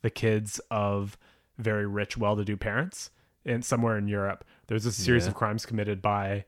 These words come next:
Speaker 1: these twenty-something kids who had perfect upbringing, perfect childhood, perfect education, all the opportunities ahead of them, and still committed some horrendous acts.
Speaker 2: Yeah.
Speaker 1: And that really freaked the director out reading about these crimes, 'cause, like, well, what's, what's the impetus? Like, there's no motive.
Speaker 2: Yeah.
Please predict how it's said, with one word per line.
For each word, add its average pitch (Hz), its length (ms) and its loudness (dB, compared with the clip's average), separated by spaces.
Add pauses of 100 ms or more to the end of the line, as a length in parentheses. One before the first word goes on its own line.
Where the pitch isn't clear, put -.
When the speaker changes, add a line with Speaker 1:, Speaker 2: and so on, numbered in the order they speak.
(240)
Speaker 1:
these 113 200 -2
twenty-something 107 840 0 (380)
kids 107 400 0
who 107 180 2
had 104 320 0 (220)
perfect 113 280 0
upbringing, 117 480 0
perfect 113 300 -2
childhood, 110 580 0
perfect - 340 -4
education, 113 400 0
all 104 200 2
the 123 100 4
opportunities 123 680 2
ahead 113 220 2
of 104 60 0
them, 95 240 -4 (300)
and 117 100 -6
still 110 320 2
committed 107 480 -2
some 101 200 -2
horrendous 98 600 -4
acts. 107 480 -8 (140)
Speaker 2:
Yeah. 87 260 -12
Speaker 1:
And 113 120 -2
that 110 80 2
really 113 420 0
freaked 120 300 0
the 110 80 0
director 110 400 -2
out 92 120 -4
reading 104 220 -4
about 101 200 -4
these 104 140 -4
crimes, 117 320 -2
'cause, - 220 -6
like, 101 160 -8
well, 107 80 -4
what's, - 240 -6
what's 123 220 -2
the 98 100 -2
impetus? 120 400 0
Like, 113 120 -2
there's 104 120 0
no 120 140 4
motive. 123 360 4
Speaker 2:
Yeah. 101 300 2